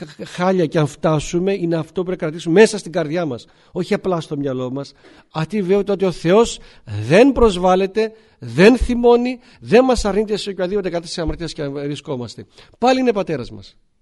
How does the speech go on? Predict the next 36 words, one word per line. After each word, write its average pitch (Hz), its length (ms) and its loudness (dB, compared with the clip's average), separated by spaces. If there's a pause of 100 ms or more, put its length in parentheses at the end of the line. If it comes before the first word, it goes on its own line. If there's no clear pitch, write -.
(640)
Και 214 100 0
έτσι 220 220 0
πρέπει 180 760 0 (200)
να 160 220 -2
τον 165 160 0
αποκαλούμε 185 840 2 (260)
και - 120 -2
από 185 200 0
αυτό 175 320 0
να 220 100 2
παίρνουμε 185 260 0
θάρρος 180 300 -2
και - 80 -8
να 160 60 -2
επιστρέφουμε. 127 680 -8 (2000)
Και 208 180 2
λέει 233 160 6
λοιπόν 196 320 0
τελικά, 180 540 -2
συνήλθε 165 800 -4
και 151 200 -10
είπε, 180 320 -4
«Πόσοι 180 500 -8
εργάτες 165 480 -8
του 156 100 -10
πατέρα 160 500 -4
μου 185 220 -8 (240)
έχουν 156 280 -6
περίσσιο 151 400 -2
ψωμί 151 340 -6
και 151 100 -8
εγώ 147 300 -4
εδώ 156 280 -2
πεθαίνω 160 480 -4
της 156 220 -10
πείνας. 139 540 -4